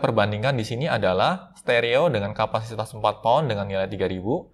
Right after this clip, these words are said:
akan dibandingkan dengan penggabungan laptop dan gitar yang total kapasitasnya juga menjadi empat pound, tetapi dengan nilai value-nya adalah dua ribu ditambah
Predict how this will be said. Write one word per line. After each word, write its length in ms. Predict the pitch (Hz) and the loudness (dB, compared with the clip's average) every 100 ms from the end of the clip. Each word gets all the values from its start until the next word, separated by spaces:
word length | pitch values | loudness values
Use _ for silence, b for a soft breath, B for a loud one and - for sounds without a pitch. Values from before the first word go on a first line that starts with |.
| b b - | b b -4
akan 320 | 113 - 165 | -2 2 0
dibandingkan 720 | 113 101 92 98 104 147 165 | 2 2 2 -2 0 0 2
dengan 320 | 104 95 123 156 | -2 0 -2 -2
penggabungan 720 | 160 117 98 95 101 131 123 | -2 4 2 2 -2 0 2
laptop 480 | 120 113 143 165 107 | 2 0 -2 0 0
dan 160 | 95 | -2
gitar 640 | 95 92 - 87 107 277 b b - | -4 -4 0 2 2 -2 b b -6
yang 160 | 107 113 | -4 -2
total 320 | 117 117 113 | 2 2 4
kapasitasnya 640 | 113 113 110 101 104 - | 0 0 -2 -2 -2 -2
juga 320 | 117 104 98 | -4 -2 -2
menjadi 320 | 95 98 95 95 | -2 -4 -4 -6
empat 400 | 95 98 92 101 | -6 -6 -4 0
pound, 320 | 107 175 B B B B | 0 0 B B B B
tetapi 400 | 123 117 113 156 | -4 -2 0 0
dengan 240 | 113 101 | 0 0
nilai 320 | 101 104 101 101 | -2 2 2 2
value-nya 480 | 110 98 101 143 | 0 0 -2 -2
adalah 160 | 110 117 | 0 0
dua 160 | 110 95 | 0 0
ribu 320 | 95 98 131 | -2 -4 -4
ditambah 320 | 117 95 101 | -2 -2 -2